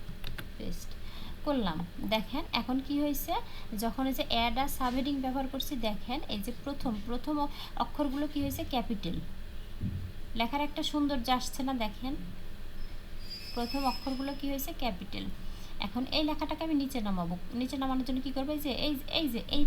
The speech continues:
চিহ্নটা, এই চিহ্নটাতে ক্লিক করব। এই চিহ্নটাতে ক্লিক করে কি করব, এই যে নিচে নামিয়ে দেব।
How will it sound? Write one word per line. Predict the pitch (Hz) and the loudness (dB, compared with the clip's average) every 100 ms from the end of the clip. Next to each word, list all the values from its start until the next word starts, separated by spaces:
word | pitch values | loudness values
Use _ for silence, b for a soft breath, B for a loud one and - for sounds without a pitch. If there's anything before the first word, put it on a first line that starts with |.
| - | 12
চিহ্নটা, | 262 254 240 - - | 10 8 8 4 4
এই | - 302 294 | 2 0 0
চিহ্নটাতে | 277 254 220 220 | 0 0 0 0
ক্লিক | 226 202 196 | -2 -4 -2
করব। | 190 180 | -4 -2
এই | - 262 | -2 0
চিহ্নটাতে | 277 269 262 269 | 0 0 0 -2
ক্লিক | 269 262 | -2 -4
করে | 277 269 | -2 0
কি | 269 | 0
করব, | 269 254 330 - - - - - - - | 0 0 0 -2 -6 -6 -2 -2 -2 0
এই | 277 269 | 2 2
যে | 226 | 2
নিচে | 214 208 202 | 0 0 0
নামিয়ে | 175 180 - | 0 0 -2
দেব। | - - | -2 -2